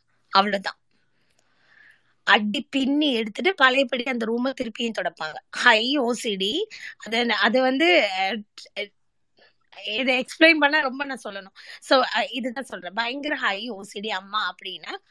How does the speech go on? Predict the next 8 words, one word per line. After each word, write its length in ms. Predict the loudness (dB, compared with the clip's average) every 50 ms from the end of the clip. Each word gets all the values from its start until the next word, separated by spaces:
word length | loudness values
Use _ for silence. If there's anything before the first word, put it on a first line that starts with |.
| _ _ _ -4 -4
அப்பாக்கு 460 | -4 -2 _ -2 -2 -2 -2 -4 -4
நான் 120 | -4 -4
எந்த 440 | -4 -6 -6 -8 -8 -8 -8 -8 -8 _ _ _ _ -4
கிளாஸ்ல, 600 | -2 0 0 0 0 -2 -4 -6 -4 -4 -4 -4
எந்த 300 | -4 -6 -6 -6 -4 -4
வருஷம் 320 | -4 -4 -6 -6 -6 -8 -6
என்ன 300 | -6 -6 -6 -6 -8 -4 -2
படிக்கிறேன், 540 | -2 -2 -2 -4 -8 -8 -6 -6 -6 -6